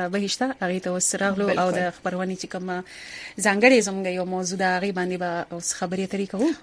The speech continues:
Speaker 2: بالکل، په دا پړاو کې لکه څنګه چې مو مخکې هم وویله، یو، آ، معلوماتي خپرونه مو نن راوړې ده تاسو ته.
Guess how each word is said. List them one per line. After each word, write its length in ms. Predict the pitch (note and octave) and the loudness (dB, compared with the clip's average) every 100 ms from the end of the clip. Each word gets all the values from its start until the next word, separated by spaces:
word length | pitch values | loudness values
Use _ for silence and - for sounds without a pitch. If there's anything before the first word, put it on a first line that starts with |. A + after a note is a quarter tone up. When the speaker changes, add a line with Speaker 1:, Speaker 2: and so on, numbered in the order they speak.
| - | 0
Speaker 2:
بالکل، 320 | G3+ F#3 F#3 | 0 2 -4
په 120 | F#3+ | 0
دا 160 | F#3+ G#3 | 6 6
پړاو 360 | G#3+ G#3 A3 | 8 10 10
کې 420 | B3 B3 B3 B3+ - | 8 4 6 6 4
لکه 240 | F#3+ G3+ | 2 2
څنګه 220 | G3 G#3 | -2 -2
چې 120 | F#3+ | -2
مو 140 | G3+ G3 | -2 0
مخکې 280 | F#3+ F#3+ G3+ | 0 0 2
هم 240 | A3 A#3 | 4 8
وویله، 540 | B3 B3 A#3+ A#3 A#3 | 8 10 10 10 10
یو، 420 | F#3+ F#3+ F3 E3+ F3 | 8 4 4 4 2
آ، 220 | - E3+ | 2 0
معلوماتي 560 | F3 E3 E3 E3 D#3+ | 2 0 2 -2 -4
خپرونه 520 | E3+ - - E3+ F#3 G3 | -6 -6 -2 0 0 2
مو 120 | G3 | 2
نن 180 | G3+ G3+ | 4 6
راوړې 300 | G3+ G#3 G#3 | 6 6 4
ده 160 | G3+ G3+ | 4 4
تاسو 320 | G3 F#3 - | 4 4 2
ته. 140 | G3 | -2